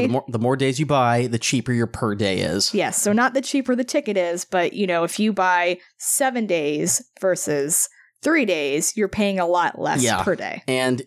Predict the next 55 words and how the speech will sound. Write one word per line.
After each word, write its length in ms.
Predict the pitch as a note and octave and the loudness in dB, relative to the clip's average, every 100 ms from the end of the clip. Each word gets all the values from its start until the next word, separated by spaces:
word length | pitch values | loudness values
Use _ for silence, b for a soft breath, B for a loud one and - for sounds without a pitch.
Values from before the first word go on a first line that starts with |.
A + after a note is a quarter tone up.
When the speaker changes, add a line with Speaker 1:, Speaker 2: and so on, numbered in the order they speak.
| _ C3+ | _ -8
Speaker 1:
going 300 | A#2+ C#3+ F3+ | -2 2 2
from, 200 | E3+ C#3+ | 2 0
like, 180 | A#2+ A2+ | 0 0
seven 480 | - - B2 B2+ A#2 | 0 2 2 2 0
to 80 | G2+ | -2
ten 380 | - B2 B2 A#2+ | -4 0 0 2
days 580 | A#2 B2 C#3 D3 - - _ | 2 2 2 0 -2 -4 _
is, 480 | B2+ A#2 A2 G#2+ A2+ - | 0 2 2 0 -4 -4
it 200 | C3+ - | -4 -2
winds 340 | C3 C#3+ D3+ | -2 0 0
up 100 | C3 | -2
only 180 | A#2+ A#2 | 0 0
being, 200 | A2+ A2 | 0 0
like, 260 | G#2 G#2 - | 0 -2 -2
an 60 | |
additional 460 | A2 A2 A2+ A2+ F2+ | -2 0 0 -2 -4
fifteen 560 | - B2 - - A#2+ | -4 -6 -4 -2 0
to 80 | G2+ | -2
twenty 320 | - - A#2 | -4 -2 0
dollars 380 | A2+ G2 G2 F#2+ | 2 2 0 -2
Speaker 2:
Yeah. 80 | - | -6
Speaker 1:
a 20 | |
person 520 | - - A#2 G#2 G#2+ A2+ | -10 -2 -2 0 0 0
to 60 | |
add 280 | E2+ G2+ G2 | 0 0 -2
three 320 | - A#2+ A2+ | -4 -2 0
days 320 | G#2 G#2 G2+ | 2 2 2
on 120 | G2+ G2+ | 0 0
top 280 | A2+ F#2+ - | -2 -2 -2
of 60 | |
seven. 480 | - A#2 E2+ D#2+ G#3 | 0 0 -2 -4 -2
Speaker 2:
Right, 320 | G#3 B2 - | -2 -4 -6
because 300 | - G3+ G3 | -6 -2 -2
they 100 | F#3+ | 0
want 300 | F3 E3 F3+ | -2 -4 -2
you 60 | A#3 | 0
to 60 | D#4+ | 0
stay 320 | - G#3+ F#3 | 0 0 0
and 140 | A3 | -2
they 80 | D#3 | -4
want 300 | C#3 E3 - | -4 -4 -2
you 60 | G3 | 0
to 120 | F#3+ | 0
spend 320 | - F#3 F#3 | -2 -2 0
money 220 | F#3+ E3 | 0 0
Speaker 1:
They 0 | |
Speaker 2:
there. 100 | C3+ | 2
Speaker 1:
have 140 | E3 F#3+ | 2 2
it 80 | |
down 180 | E3 D#3+ | 2 2
to 120 | C#3+ | 2
a 40 | B2 | 2
science. 460 | - G2 D#2+ - | 0 -2 -6 -4
Speaker 2:
They 160 | F#3 G3 | 0 0
do. 240 | G3 G#2 | 0 -4